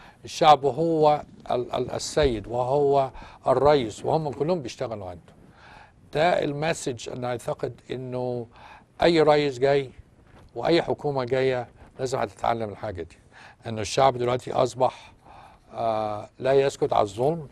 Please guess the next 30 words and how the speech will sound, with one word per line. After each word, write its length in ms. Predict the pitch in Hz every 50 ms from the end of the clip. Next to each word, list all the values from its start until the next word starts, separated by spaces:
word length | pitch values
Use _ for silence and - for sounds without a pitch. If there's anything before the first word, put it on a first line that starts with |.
| -
لا 200 | - 120 123 127
يسكت 320 | 123 127 - - - 113 -
على، 360 | 107 117 120 123 117 113 107 - - - - - - - - - _ -
آه، 680 | 117 113 113 110 110 110 107 104 104 104 101 101 98 95 -
قمع 240 | - - 131 123 120
الحريات، 760 | 113 - - - 107 107 110 117 127 143 156 165 165 - -
لا 120 | 147 143 147
يسكت 300 | 151 - - 151 - -
على 160 | 127 131 131
أي 340 | - - - - 180 165 -
حاجة. 280 | - - 120 90 - - - - - - - - _ _ _
كل 260 | - - 190 185 165 160
ما 160 | 147 147 143
يطلبه 260 | 135 - - 147 143
الشعب 320 | 127 - - 147 139 127
لازم 280 | 127 127 127 120 123 117
إن 60 | 107
شاء 240 | 107 - 127 113 110
الله 300 | 104 104 110 113 110 107 - -
هينفذوه. 640 | - 107 107 98 95 95 - - 98 87 85 85 76 - - - - - - - - - -
مبروك 340 | 113 113 110 127 147 151 147
تاني 300 | - 160 147 147 147 139
لمصر 420 | 131 120 127 147 165 - - -
ومبروك 380 | 127 117 117 110 127 143 - -
للمصريين، 800 | 123 117 117 113 - - - 117 113 117 127 135 147 151 147 139 - _ - - - - - - - _ -
وننتظر 1500 | 110 113 113 113 113 113 113 113 113 113 110 110 110 110 110 110 110 110 110 110 110 110 117 113 - 143 143 127 139 131
يوم 160 | 135 135 131
الأحد 340 | 123 - - - 135 131 120
عشان 220 | 117 - - 123 117
نعرف 480 | 123 120 120 123 123 117 - - -